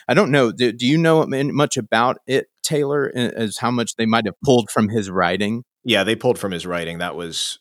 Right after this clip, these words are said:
Speaker 2: several of his different short stories. Yeah.
Speaker 1: That's just two years ago. Um, this, the long-awaited sequel to Blade Runner just came out in twenty seventeen.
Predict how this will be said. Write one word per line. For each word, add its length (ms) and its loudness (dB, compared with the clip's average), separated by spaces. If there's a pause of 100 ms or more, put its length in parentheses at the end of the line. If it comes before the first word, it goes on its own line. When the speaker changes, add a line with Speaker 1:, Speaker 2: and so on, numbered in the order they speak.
Speaker 2:
several 360 -6
of 100 -12
his 160 -12
different 320 -10
short 260 -10
stories. 680 -8 (180)
Yeah. 200 -10
Speaker 1:
That's 320 0
just 280 -2
two 240 0
years 360 0
ago. 400 -4
Um, 340 -4
this, 240 -2
the 240 0
long-awaited 720 4
sequel 440 -4
to 300 -2
Blade 380 -2
Runner 440 -6
just 240 -4
came 240 -6
out 200 -2
in 200 -4
twenty 280 -2
seventeen. 680 -4